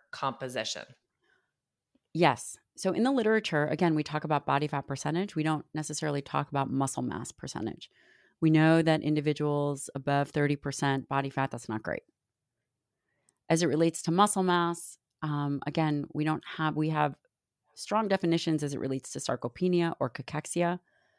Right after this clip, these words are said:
Speaker 2: which is muscle wasting or decreased muscle mass and function. But thinking about body fat percentage,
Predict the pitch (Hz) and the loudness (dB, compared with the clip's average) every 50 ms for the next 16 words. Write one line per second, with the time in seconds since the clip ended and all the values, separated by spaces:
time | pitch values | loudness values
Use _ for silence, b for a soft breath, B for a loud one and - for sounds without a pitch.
0 | _ _ _ _ _ - 139 147 139 - 147 143 131 - 143 135 - - 123 123 | _ _ _ _ _ -2 -2 -2 0 0 0 0 0 0 0 0 0 -2 -2 2
1 | 156 175 180 160 - - 170 156 151 151 151 - - - 139 139 139 135 135 127 | 4 2 2 2 0 0 0 2 2 0 -4 -4 -4 -2 0 2 2 2 0 0
2 | - - 143 131 - 139 131 - 143 139 - - 135 135 123 127 - 123 120 _ | -2 -4 -4 -4 -4 -4 -4 -4 -4 -4 -2 -2 -2 -2 -2 -4 -6 -8 -6 _
3 | - 165 165 165 - 180 170 165 160 160 156 b b b b b b b b b | -2 0 0 0 2 2 4 4 4 2 0 b b b b b b b b b
4 | b b b _ _ _ _ _ - 170 160 160 156 151 - _ _ _ _ _ | b b b _ _ _ _ _ 0 2 4 6 4 4 2 _ _ _ _ _
5 | _ - 202 208 226 220 - 226 220 220 214 - - 170 147 - 156 151 151 147 | _ 2 4 4 4 4 2 0 0 0 0 2 0 0 2 2 2 2 2 0
6 | - - - 139 147 160 170 165 - - 139 127 - - 135 127 - 139 131 127 | 0 0 2 4 4 4 2 2 0 0 0 0 0 -2 -6 -4 -2 -2 -2 0
7 | 123 123 123 120 - - - - | 0 0 -2 -4 -6 -12 -14 -14